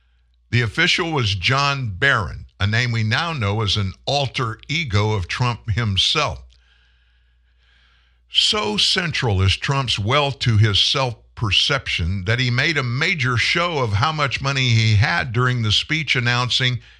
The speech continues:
his twenty sixteen presidential candidacy. Quote, "And I have assets, big accounting firm, one of the most highly respected, nine billion two hundred forty million dollars," Trump told the audience gathered in Trump Tower that day in t-,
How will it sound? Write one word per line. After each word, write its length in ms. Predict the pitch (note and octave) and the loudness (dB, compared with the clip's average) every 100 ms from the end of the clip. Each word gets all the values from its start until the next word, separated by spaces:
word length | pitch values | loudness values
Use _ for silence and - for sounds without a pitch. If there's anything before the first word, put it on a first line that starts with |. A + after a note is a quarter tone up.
| _ | _
his 140 | B2+ A2 | -4 -2
twenty 300 | B2+ B2 A#2+ | -2 -2 0
sixteen 500 | B2 A2+ - C3 A2+ | -2 -4 -4 -4 -2
presidential 640 | C3 B2+ C3 C3+ B2+ C#3+ | -2 0 0 -2 -2 -4
candidacy. 800 | - F3 D#3+ G#2 D#2+ - - F2 - _ _ _ _ _ - | -4 -4 -4 -4 -2 -2 -4 -10 -16 _ _ _ _ _ -2
Quote, 420 | D#3+ C#3+ - - - | 2 2 0 -10 -4
"And 140 | A2 | 2
I 160 | D3 F#3+ | 4 4
have 200 | G3 F3 | 2 0
assets, 600 | F3 D#3+ - G#2 D2+ - | 0 2 0 0 -4 -6
big 260 | D#2 E3+ E3+ | -2 0 0
accounting 540 | D3 - E3 D#3 C3+ | -2 -2 -2 -2 -4
firm, 360 | - D#3 D3+ C#3+ | -2 0 0 -2
one 120 | C#3 | -4
of 80 | B2+ | -2
the 60 | |
most 300 | B2+ C3 - | -2 -2 -2
highly 300 | C#3 C3+ C3 | 0 0 0
respected, 720 | A#2+ A2+ - B2 A#2 C3 A#2 - - _ - | 0 -2 0 -2 -2 -4 -4 -8 -20 _ -2
nine 460 | A#2 D#3 F3 E3 | 2 2 0 0
billion 400 | C3+ C#3 C#3 C3 | 0 0 0 -2
two 200 | G#2 C3+ | -2 -2
hundred 280 | B2 A#2 F#2+ | -2 -2 -4
forty 320 | - A#2+ A2+ | -6 -4 0
million 440 | G#2 G#2+ G2+ F#2+ F2+ | 2 2 2 0 0
dollars," 580 | E2 C2+ G#1+ - - - _ _ _ _ _ - | -2 -2 -6 -8 -10 -14 _ _ _ _ _ -4
Trump 320 | B2+ A#2+ F#2+ | -2 -2 -2
told 240 | B2 A#2 | -4 -2
the 120 | G#2 G2 | -2 0
audience 440 | A#2 G#2+ F#2+ F2+ | 0 0 -2 -4
gathered 420 | G#2+ G2+ G2+ F#2 | -2 -2 -2 -2
in 140 | E2+ D#2 | -4 -4
Trump 340 | - G#2 - | -4 -4 -2
Tower 340 | A2+ G#2+ G2+ | -2 0 -2
that 260 | F2 D2+ D2 | -4 -6 -6
day 240 | E2+ F2 | -4 -2
in 140 | F#2 | -4
t-, 120 | D#2+ | -6